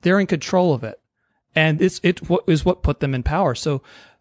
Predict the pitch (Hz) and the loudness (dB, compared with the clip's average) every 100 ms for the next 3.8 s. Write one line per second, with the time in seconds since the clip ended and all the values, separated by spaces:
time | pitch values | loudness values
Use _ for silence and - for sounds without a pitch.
0 | - 131 127 131 160 165 151 147 156 175 | -6 -4 -2 0 0 2 0 0 2 4
1 | 151 - 147 139 - 160 143 - 160 202 | 2 -2 -2 -2 0 -2 -2 0 0 2
2 | 175 143 135 151 147 139 - 156 - _ | 0 0 -2 0 -2 -2 0 -2 -2 _
3 | 139 - 170 139 170 175 123 156 | -12 -6 -4 0 0 2 -2 -4